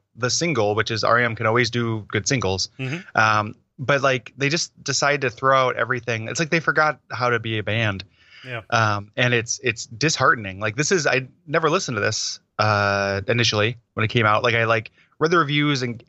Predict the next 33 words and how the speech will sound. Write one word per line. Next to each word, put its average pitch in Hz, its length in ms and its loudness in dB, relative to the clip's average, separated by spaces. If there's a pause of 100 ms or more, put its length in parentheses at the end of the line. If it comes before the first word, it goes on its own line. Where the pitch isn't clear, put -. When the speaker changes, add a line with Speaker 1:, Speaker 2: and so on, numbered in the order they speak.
(120)
Speaker 1:
gave, 127 240 2
like, 113 180 2
the 113 80 0
first 127 220 0
couple 110 220 -2
songs 113 520 -4
a 107 160 -2 (140)
thing, 107 180 0
but 113 120 4
I - 20 6
was 120 120 2
already 117 260 2
kinda 110 200 -2
on 107 80 0
my 98 100 0
way 98 140 0
out 95 280 0 (140)
Speaker 2:
Mm-hmm. 131 220 -6 (380)
Speaker 1:
from 110 120 -2
R 104 120 4
E 123 60 2
M. 123 320 0 (120)
Um, 117 420 0 (1080)
and, 131 160 2
like, 123 160 0
listening 196 280 0
to 151 120 -2
it - 140 2
for 120 100 0
the 110 100 0
show, 185 260 2
weirdly, 143 420 0
like, 104 280 0